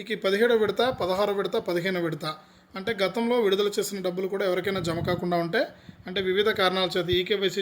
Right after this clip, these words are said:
చేసుకోకపోవడం వల్ల, లేకపోతే ఎన్పీసీఐ లింక్ అనేది లేకపోవడం వల్ల, ఇలా రకరకాల కారణాల చేత ఎవరికైతే డబ్బులు పడలేదో వారందరికీ కూడా మనకు ఒకేసారి డబ్బులు అయితే పడుతూ ఉన్నాయండి. ఒకసారి మీరందరూ కూడా చెక్ చేసుకోండి అని కూడా మన తెలంగాణ రాష్ట్ర ప్రభుత్వం అయితే సూచించింది. ఈ విధంగా తెలంగాణ రాష్ట్ర వ్యాప్తంగా ఎవరైతే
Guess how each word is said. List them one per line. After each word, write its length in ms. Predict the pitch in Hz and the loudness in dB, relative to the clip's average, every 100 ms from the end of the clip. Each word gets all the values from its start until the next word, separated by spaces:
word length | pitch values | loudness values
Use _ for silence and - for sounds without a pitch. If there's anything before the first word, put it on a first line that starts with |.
| 170 | -4
చేసుకోకపోవడం 560 | 170 - 170 - 175 170 | -6 -6 -10 -8 -6 -2
వల్ల, 120 | 175 170 | 0 0
లేకపోతే 280 | 165 170 165 165 | -2 -6 -6 -6
ఎన్పీసీఐ 420 | 165 175 190 185 | -4 -4 -2 -2
లింక్ 160 | 170 170 | -4 -4
అనేది 180 | 170 165 165 | -4 -4 -4
లేకపోవడం 380 | 165 175 160 156 | -6 -8 -6 -2
వల్ల, 140 | 180 294 - - - - | -2 -4 -8 -20 -20 -6
ఇలా 120 | 190 180 | -2 0
రకరకాల 380 | 180 208 226 208 196 | 0 2 2 2 2
కారణాల 260 | 185 185 175 | 0 0 -2
చేత 120 | 180 170 | -2 -2
ఎవరికైతే 320 | 170 175 170 160 | -2 -4 -4 -4
డబ్బులు 220 | 170 170 | -4 -4
పడలేదో 300 | 165 165 220 - - - _ 185 | -4 -2 -2 -4 -10 -20 _ -6
వారందరికీ 380 | 175 202 208 208 | -2 -2 -2 -4
కూడా 140 | 196 196 | -2 -2
మనకు 180 | 185 180 165 | -2 -2 -2
ఒకేసారి 400 | 190 180 185 220 | -2 -2 0 2
డబ్బులు 200 | 170 175 175 | 2 2 0
అయితే 120 | 175 165 | 0 -2
పడుతూ 200 | 156 170 | -2 -2
ఉన్నాయండి. 320 | 160 160 180 320 - - _ 170 | -2 -2 -4 -8 -12 -20 _ -14
ఒకసారి 260 | 160 196 190 | -4 -4 -2
మీరందరూ 300 | 185 175 180 180 | -2 -2 -2 -2
కూడా 140 | 180 175 | -2 -2
చెక్ 140 | 156 196 | -4 -4
చేసుకోండి 380 | 170 - 175 165 | -4 -4 -6 -4
అని 80 | 160 | -4
కూడా 140 | 170 277 - - - - | -4 -4 -8 -20 -16 -8
మన 100 | 180 156 156 | -6 -8 -6
తెలంగాణ 280 | 175 185 190 175 | -4 0 0 0
రాష్ట్ర 200 | 165 180 | -2 -4
ప్రభుత్వం 320 | 180 170 175 170 | -4 -4 -4 -4
అయితే 120 | 180 - | -4 -6
సూచించింది. 500 | 156 160 147 165 240 - - - _ 196 | -8 -8 -8 -4 -4 -6 -18 -20 _ -6
ఈ 40 | 233 | -2
విధంగా 260 | 233 226 226 | -2 -2 0
తెలంగాణ 280 | 190 202 214 190 | 0 0 0 0
రాష్ట్ర 240 | 175 - | -2 -4
వ్యాప్తంగా 300 | 185 175 180 175 | -6 -6 -4 -2
ఎవరైతే 220 | 170 | -2